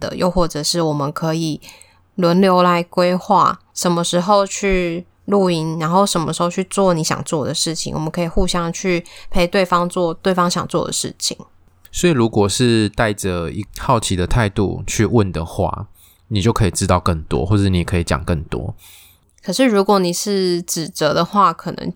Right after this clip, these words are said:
Speaker 1: 就会容易有一些冲突。例如说，“你怎么每次都这样？说好要去又不去，啊，干嘛不当初早点讲？”
Speaker 2: 对啊，我准备了那么多，你以为我假很多很好排是不是？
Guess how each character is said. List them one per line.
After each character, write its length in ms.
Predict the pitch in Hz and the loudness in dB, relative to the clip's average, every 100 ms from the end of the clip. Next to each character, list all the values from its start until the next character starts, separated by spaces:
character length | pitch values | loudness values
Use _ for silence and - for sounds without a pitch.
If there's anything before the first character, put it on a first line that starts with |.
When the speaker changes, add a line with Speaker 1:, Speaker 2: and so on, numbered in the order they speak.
| - | -6
Speaker 1:
就 400 | 196 185 175 170 | 0 2 2 0
会 180 | 202 185 | 0 2
容 220 | 151 160 | 2 0
易 60 | |
有 120 | 165 165 | -2 -2
一 40 | |
些 160 | 170 165 | -2 -2
冲 360 | - 160 165 165 | -4 -6 -6 -8
突。 340 | - - - 185 | -8 -10 -8 -4
例 80 | |
如 160 | 170 156 | -4 -4
说 360 | 160 170 160 175 - - _ - | -6 -6 -6 -8 -16 -20 _ -4
，“你 80 | 233 | 0
怎 100 | 302 | 4
么 80 | 262 | 6
每 160 | 220 | 4
次 140 | 202 262 | 4 4
都 140 | 247 | 4
这 320 | 233 254 233 | 2 4 4
样？ 280 | 220 233 208 | 4 6 6
说 200 | 214 240 | 6 6
好 120 | 240 | 6
要 140 | 185 208 | 6 2
去 200 | - 240 | -2 0
又 120 | 226 | 0
不 180 | 202 180 | 0 -4
去， 460 | - - 214 180 | -2 2 4 4
啊， 180 | 175 220 | 4 2
干 160 | 220 233 | 4 2
嘛 80 | 196 | 4
不 80 | |
当 200 | 202 190 | 4 2
初 260 | 190 202 196 | 2 -2 -4
早 240 | - 165 | 0 0
点 180 | 170 175 185 | 2 -2 -2
讲？” 400 | 160 - - 190 - - | -4 -4 -4 -8 -16 -8
Speaker 2:
对 160 | - 113 | -2 2
啊， 80 | 104 | 4
我 80 | |
准 160 | 113 110 | 2 2
备 80 | 117 | 2
了 80 | 117 | 2
那 80 | |
么 100 | 123 110 | 2 0
多， 320 | - 104 104 | 2 4 4
你 100 | 123 | 4
以 80 | 139 | 4
为 80 | 110 | 4
我 140 | 98 | 4
假 180 | - 117 | 4 2
很 160 | 107 | 2
多 160 | 87 110 | 2 2
很 80 | 113 | 4
好 140 | 104 | 4
排 200 | 87 82 | 2 0
是 140 | 90 92 | -4 -6
不 60 | |
是？ 180 | 92 98 | -4 2